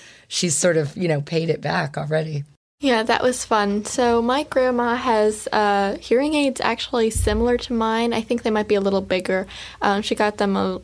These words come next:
Speaker 2: little while back, so they're not as high-tech as mine, but, um, she didn't really wear them that often. And so before Halloween, like, right before Halloween, maybe right after, but I think it was before Halloween,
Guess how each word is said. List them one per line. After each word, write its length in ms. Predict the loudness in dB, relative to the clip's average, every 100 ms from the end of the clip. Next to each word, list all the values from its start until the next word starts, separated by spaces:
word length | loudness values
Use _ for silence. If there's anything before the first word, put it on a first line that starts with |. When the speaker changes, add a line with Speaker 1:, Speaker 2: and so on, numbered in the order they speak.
| -2
Speaker 2:
little 240 | 2 4
while 260 | 4 2 2
back, 240 | -2 -2
so 100 | -2
they're 140 | 0 0
not 280 | 0 0
as 220 | 0 -2 -4 -16 -14
high-tech 560 | -2 0 0 -2 -2 -2
as 160 | -2 0
mine, 420 | 2 2 0 0
but, 340 | 2 2 0 -10 -18 -10 0
um, 220 | 2 2
she 340 | 0 0 0 -4 -10 -6 0
didn't 320 | 0 0 2
really 240 | 2 4
wear 260 | 2 2 2
them 200 | 0 2
that 200 | 2 2
often. 640 | 0 -2 -2 0 0 -2
And 320 | -2 -2 -2
so 340 | 0 2 2 0
before 300 | 0 0 0
Halloween, 680 | 2 0 2 0 0 -2
like, 160 | -2 -2
right 160 | -4 -4
before 280 | -4 -2
Halloween, 440 | 0 -2 0 0 0
maybe 220 | 0 0
right 260 | 0 -2 -6
after, 640 | -10 -8 -8 -4 0 2 0
but 160 | 0
I 80 | 0
think 220 | 2 0
it 20 | 0
was 120 | -2
before 320 | -4 0 0
Halloween, 560 | 2 0 2 2 2